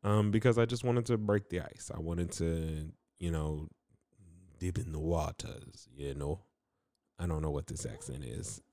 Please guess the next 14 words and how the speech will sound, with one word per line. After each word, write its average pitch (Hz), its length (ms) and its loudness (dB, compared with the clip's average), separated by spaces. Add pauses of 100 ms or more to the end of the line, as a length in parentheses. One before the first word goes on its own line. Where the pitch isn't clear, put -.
(1120)
Um, 80 680 0 (1080)
but 95 140 4
I 101 40 10
wanted 110 260 8
to 107 40 0
<laughs> - 20 0
dive 95 480 4
in 95 400 4
and, 82 260 -2
and 87 240 -2
get 90 260 2
right 87 260 0
to 87 240 2
it. 76 120 -8